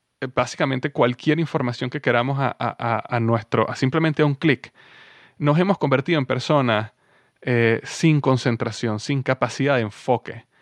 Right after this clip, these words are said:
Y, y, y yo creo que ha sido porque, eh, tenemos tanta información llegándonos en pedacitos a nuestra mente constantemente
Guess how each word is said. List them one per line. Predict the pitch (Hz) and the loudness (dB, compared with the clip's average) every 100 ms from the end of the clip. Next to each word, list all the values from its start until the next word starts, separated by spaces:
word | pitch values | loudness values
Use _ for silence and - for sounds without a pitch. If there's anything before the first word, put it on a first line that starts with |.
| _ - - - | _ -20 -20 -8
Y, | 143 | 0
y, | 139 143 139 139 | 2 4 2 0
y | 151 135 | -4 0
yo | 147 - | -2 0
creo | 208 | 0
que | - | 0
ha | 170 | -4
sido | - 190 135 - | 0 2 2 2
porque, | 139 135 135 - _ | -2 2 -2 -2 _
eh, | - - - | -20 -20 0
tenemos | 147 151 180 - - | 2 2 0 -4 0
tanta | 196 196 190 | 2 2 2
información | 170 - 151 127 120 - 175 147 | 0 0 -2 0 -2 -2 0 2
llegándonos | 120 117 131 170 180 165 - | 2 2 2 2 0 0 0
en | 165 151 | 0 2
pedacitos | 156 123 - 180 - - - _ _ _ _ _ | 2 2 2 -2 -2 -8 -10 _ _ _ _ _
a | - 131 | -2 0
nuestra | 127 127 - 123 120 | 2 0 0 2 2
mente | 139 196 143 120 | 4 2 0 -4
constantemente | - 123 - 143 147 165 160 120 113 | -2 -4 -2 -2 0 0 -2 -4 -8